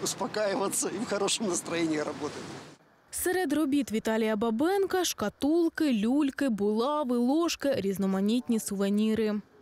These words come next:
Speaker 1: Ещё одной из ос-, особенностей, которое мне удалось воплотить в жизнь, это глечики для мёда резные. Обычно их, э, рисуют, а я уже вот такую мелкую резьбу сделал для них. Они предназначены для соли,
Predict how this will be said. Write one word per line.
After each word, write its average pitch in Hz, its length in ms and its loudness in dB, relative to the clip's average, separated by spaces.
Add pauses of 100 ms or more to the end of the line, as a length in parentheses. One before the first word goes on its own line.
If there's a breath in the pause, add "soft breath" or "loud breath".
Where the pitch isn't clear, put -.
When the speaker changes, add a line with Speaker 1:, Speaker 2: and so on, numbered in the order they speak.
(160)
Speaker 1:
Ещё 233 280 -2
одной 202 240 0
из - 160 -2
ос-, 202 260 -4
особенностей, 170 600 -2
которое 165 500 0 (340)
мне 170 160 0
удалось 165 400 -2
воплотить 185 380 -4
в 196 40 -4
жизнь, 330 240 -2
это 202 180 -4
глечики 196 340 -2
для 180 140 -2
мёда 156 260 -2
резные. 160 420 -2 (400 loud breath)
Обычно 185 360 -2
их, 180 140 -2 (240)
э, 165 220 0 (320)
рисуют, 226 520 -2 (160)
а 220 160 -2
я 247 140 0
уже 185 180 -2
вот 170 120 -2 (140)
такую 175 280 -2
мелкую 180 360 0
резьбу 233 340 -2
сделал 175 260 -2 (100)
для 156 120 -2
них. 143 180 -4 (380 loud breath)
Они 226 180 -2
предназначены 165 840 -2
для 170 320 0
соли, 254 480 -2